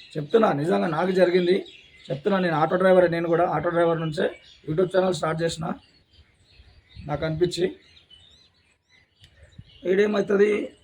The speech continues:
ఆ, డబ్బులు ఇది చేస్తాడు, మెసేజ్ వస్తుంది, అంత వస్తుంది, వీడు చూసుకోడు, ఆత్రం మాత్రం కదా, అమౌంట్ వచ్చినాయా రాలేవా అని అస్సలు చూసుకోడు. ఇది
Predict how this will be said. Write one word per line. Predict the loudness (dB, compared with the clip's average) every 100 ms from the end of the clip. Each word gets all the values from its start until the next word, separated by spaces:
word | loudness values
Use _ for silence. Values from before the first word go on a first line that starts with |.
| _ _ -4
ఆ, | -2 -2 -2 -6 -6 -10 -14 _ _ _ _ _ _ -20 _ 4
డబ్బులు | 4 6 2 0 -10 -4 0
ఇది | 4
చేస్తాడు, | 2 2 -10 -12 _ -20 _ _ _ _ -2
మెసేజ్ | 0 6 10
వస్తుంది, | 10 8 -2 -2 -10 -6
అంత | 2
వస్తుంది, | 4 4 -2 -2 _ -20 -8 0
వీడు | 2
చూసుకోడు, | 2 6 6
ఆత్రం | 6 6 6
మాత్రం | 6 4 4
కదా, | 4 4 0 -12 -6
అమౌంట్ | -2 0 0
వచ్చినాయా | -2 -2 0 2
రాలేవా | 4 4 4
అని |
అస్సలు | 0 2 4 6
చూసుకోడు. | 4 0 -2 -2 -20 -20 _ _ _ _ -20 -20 _ _ -8
ఇది | 0 4 4